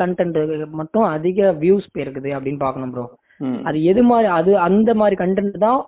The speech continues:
Speaker 1: அந்த பேஜோட ஃபாலோவர்ஸ் விரும்புறாங்க.
Speaker 2: ம்.
Speaker 1: அதனால அது மாதிரி கண்டென்ட்டா நம்ம கஷ்டப்பட்டு கொஞ்சம் கொ-, ஆனா அது மாதிரி கண்டென்ட் திருப்பி எடிட் பண்றது ரொம்ப கஷ்டம். ஆனா நம்ம கொஞ்சம் கொஞ்சமா கஷ்டப்பட்டு கொண்டு போய் ஒரு பத்து கண்டென்ட் ரெடி பண்ணி வச்சுக்கிட்டு,
Speaker 2: ம்.
Speaker 1: அதுக்கப்புறம் கொஞ்சம் கொஞ்சமா போஸ்ட் பண்றப்போ ஆட்டோமேட்டிக்கா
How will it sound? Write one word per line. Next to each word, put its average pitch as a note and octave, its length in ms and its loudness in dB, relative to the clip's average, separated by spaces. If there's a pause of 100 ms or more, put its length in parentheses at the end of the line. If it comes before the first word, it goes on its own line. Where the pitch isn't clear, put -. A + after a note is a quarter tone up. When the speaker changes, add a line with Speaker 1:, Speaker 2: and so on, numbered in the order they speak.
Speaker 1:
அந்த F3+ 360 0
பேஜோட G3 420 2
ஃபாலோவர்ஸ் E3 400 0
விரும்புறாங்க. D3+ 520 -4 (320)
Speaker 2:
ம். - 80 -6
Speaker 1:
அதனால G#3 380 2
அது F3+ 200 2
மாதிரி G#3 340 2
கண்டென்ட்டா G3+ 400 0
நம்ம G3+ 180 0
கஷ்டப்பட்டு F3+ 520 -4
கொஞ்சம் F3 260 -2
கொ-, E3 180 -6
ஆனா F#3+ 240 -2
அது G3 140 0
மாதிரி G#3 280 2
கண்டென்ட் G#3+ 200 0
திருப்பி G3 340 0
எடிட் G3 180 -2
பண்றது F#3+ 160 -2
ரொம்ப F3+ 220 0
கஷ்டம். D#3 420 -6 (240)
ஆனா G#3+ 180 0
நம்ம A3 180 0
கொஞ்சம் F3+ 240 -4
கொஞ்சமா F#3+ 220 0
கஷ்டப்பட்டு G3 680 -4
கொண்டு F#3+ 300 0
போய் G#3 180 0
ஒரு A3 160 2
பத்து E3 240 -4
கண்டென்ட் F#3+ 260 -2
ரெடி F3 200 -2
பண்ணி G3 200 0
வச்சுக்கிட்டு, C#3+ 600 -4
Speaker 2:
ம். - 40 -20 (220)
Speaker 1:
அதுக்கப்புறம் A#3+ 460 2
கொஞ்சம் G3 240 0
கொஞ்சமா G3 280 2
போஸ்ட் F#3+ 240 0
பண்றப்போ D3+ 240 -6
ஆட்டோமேட்டிக்கா F#3 640 -2